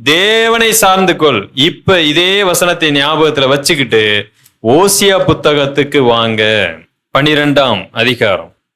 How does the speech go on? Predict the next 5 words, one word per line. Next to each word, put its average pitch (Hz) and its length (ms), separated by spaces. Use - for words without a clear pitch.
ரெண்டாவது 147 440
வசனம் 143 320
பாருங்க. 117 480
"யூதாவோடும் 208 1120
கர்த்தருக்கு 185 1000